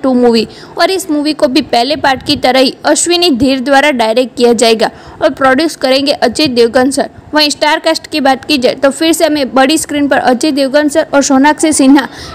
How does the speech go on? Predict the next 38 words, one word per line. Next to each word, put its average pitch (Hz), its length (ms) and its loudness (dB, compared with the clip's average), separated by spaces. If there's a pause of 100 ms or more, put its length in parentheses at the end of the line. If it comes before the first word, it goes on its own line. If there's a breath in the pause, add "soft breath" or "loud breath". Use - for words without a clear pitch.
एक 311 220 0
love 294 220 2
story 320 340 -2
based 285 440 -2 (240)
गर्लफ्रेंड 349 440 -4
बॉयफ्रेंड 302 440 -2
का 330 100 4
किरदार 277 360 -2
करते 285 260 -2
हुए 294 140 0
नजर 262 360 0
आने 240 220 0
वाले 233 260 2
हैं। 269 140 -2 (180)
वहीं 302 280 0 (140)
इस 330 260 -2
मूवी 285 280 0
की 277 240 -4
स्टोरी 320 380 0 (100)
एस 311 300 -2
एस 294 220 2
कांची 269 460 0
द्वारा 269 280 2
लिखी 254 340 -2
जाएगी। 220 480 0
इस 381 120 -14
मूवी 302 220 -2
को 285 140 -2
म्यूजिक 269 420 -2
देने 285 240 0
वाले 269 220 2
हैं 277 200 0
हिमेश 294 420 0
रेशमिया 262 540 -2 (140)
और 311 140 4
ये 302 80 0
मूवी 277 340 0
हमें 262 300 0